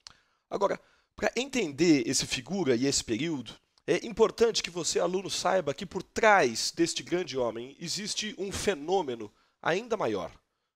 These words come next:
Por trás de Napoleão Bonaparte, vamos encontrar a própria Revolução Francesa. Napoleão é o seu continuador.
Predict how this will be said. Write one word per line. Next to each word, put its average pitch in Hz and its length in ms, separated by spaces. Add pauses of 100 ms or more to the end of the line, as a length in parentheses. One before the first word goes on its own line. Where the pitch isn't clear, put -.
(120)
Por 147 100
trás 180 640
de 165 260
Napoleão 143 520
Bonaparte, 139 760 (380)
vamos 156 220
encontrar 139 640 (160)
a - 80
própria 160 640
Revolução 139 640
Francesa. - 720 (460)
Napoleão 117 500 (300)
é 127 80
o 131 60
seu 147 260
continuador. 147 1000